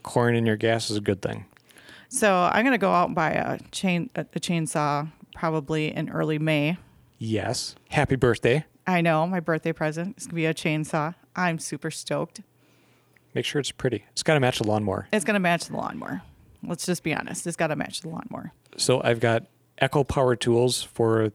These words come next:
Speaker 1: the lawn trimmer and edger and pole saw, c-, leaf blower. Um, it's a combination system. Got it from Ace Hardware here in Wisconsin Rapids on eighth Street. Love those guys. We've got also, so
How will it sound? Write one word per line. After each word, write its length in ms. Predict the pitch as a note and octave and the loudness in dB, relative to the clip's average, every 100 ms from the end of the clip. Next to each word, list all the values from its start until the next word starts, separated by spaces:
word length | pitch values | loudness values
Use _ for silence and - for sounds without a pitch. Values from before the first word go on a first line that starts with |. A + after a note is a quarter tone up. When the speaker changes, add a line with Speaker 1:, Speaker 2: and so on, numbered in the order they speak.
| - | 0
Speaker 1:
the 340 | G#2+ G#2 G2+ - _ _ - - | 2 4 0 -4 _ _ -12 0
lawn 220 | A#2+ A#2+ | 2 2
trimmer 420 | - B2 A2+ A2+ | 2 2 2 2
and 140 | G#2 F#2+ | 0 0
edger 380 | G#2 A2 A2 | 2 4 2
and 220 | G#2+ F#2+ - | 2 -2 -4
pole 240 | A#2 A2 | 0 0
saw, 320 | - G#2+ A2 G#2 _ _ - | 2 0 0 -4 _ _ -20
c-, 60 | - _ _ _ _ | -20 _ _ _ _
leaf 180 | A#2 A2+ | -2 0
blower. 360 | A2+ G#2+ G#2+ G#2 _ - - _ | 2 2 2 -2 _ -20 -20 _
Um, 180 | A2 G#2 | -2 0
it's 160 | A#2 - | -2 -4
a 40 | |
combination 520 | - A#2+ A2 A2+ - A2+ | 0 0 2 0 0 0
system. 360 | A#2+ - A#2 | 0 0 0
Got 160 | A2 B2 | 2 2
it 40 | |
from 180 | B2+ C3+ - | 0 0 2
Ace 180 | B2+ | 2
Hardware 320 | - C3 C#3 D#3 | 4 6 6 4
here 420 | - A#2+ A2+ G#2+ - | 4 4 4 0 -2
in 120 | A#2+ | 2
Wisconsin 440 | A2 - A2+ A2 | 2 2 2 2
Rapids 240 | G#2+ A2 G#2+ | 2 2 0
on 140 | G2 - | 0 2
eighth 160 | G#2 | 0
Street. 260 | - A#2 B2+ - - _ _ - | 2 2 0 -4 -20 _ _ -4
Love 100 | G#2 | -2
those 160 | G#2 | -2
guys. 300 | - G#2 C3 - _ _ _ _ - - - - - _ | 0 0 -2 -10 _ _ _ _ -20 -20 -20 -20 -20 _
We've 320 | A#2+ A#2 G#2+ | 2 4 2
got 300 | - A2+ A2+ _ _ _ _ _ _ _ - | 2 2 2 _ _ _ _ _ _ _ 0
also, 540 | C3 - A#2+ A#2 A#2+ - | 2 4 4 4 0 -6
so 260 | - A#2 | -2 -2